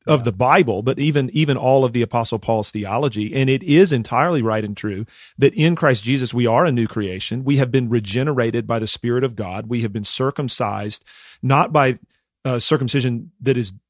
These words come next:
Speaker 1: made with hands or, or done in the flesh, but we have been circumcised of heart with the circumcision of Christ. You know, and so we have been raised to walk in newness of life and to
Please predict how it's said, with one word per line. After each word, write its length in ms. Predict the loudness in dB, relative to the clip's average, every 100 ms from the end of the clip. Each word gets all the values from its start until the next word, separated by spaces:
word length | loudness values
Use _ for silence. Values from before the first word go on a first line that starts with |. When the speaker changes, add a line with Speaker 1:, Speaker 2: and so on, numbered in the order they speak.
| -8
Speaker 1:
made 280 | 0 2 2
with 140 | 0
hands 480 | -2 0 2 0 0
or, 120 | -4 -2
or 160 | -4
done 200 | -2 -2 -2
in 80 |
the 40 | -4
flesh, 440 | -6 -2 0 -2
but 160 | -2 -4
we 120 | 0
have 80 | 0
been 120 | 0
circumcised 640 | -2 -2 -2 0 0 0 -2
of 120 | -4
heart 280 | 0 0 0
with 100 | -6 -6
the 60 |
circumcision 600 | -2 -2 -2 -2 -2 -2
of 80 | -6
Christ. 720 | -8 -6 -4 -4 -8 -10 -14 _ _ _ _ _ 0
You 100 | 2
know, 200 | 4 2
and 280 | 2 0 0
so 380 | 4 4 4 0 _ 0
we 180 | 4 4
have 360 | 6 4 4
been 300 | 2 0 -2 -4
raised 600 | 0 4 4 4 0 -2
to 80 | 0
walk 320 | 2 2 0
in 100 | -2
newness 300 | -2 -2 -4
of 100 | -2
life 420 | -2 -2 -6 -8
and 180 | -6 -4
to 260 | 0 0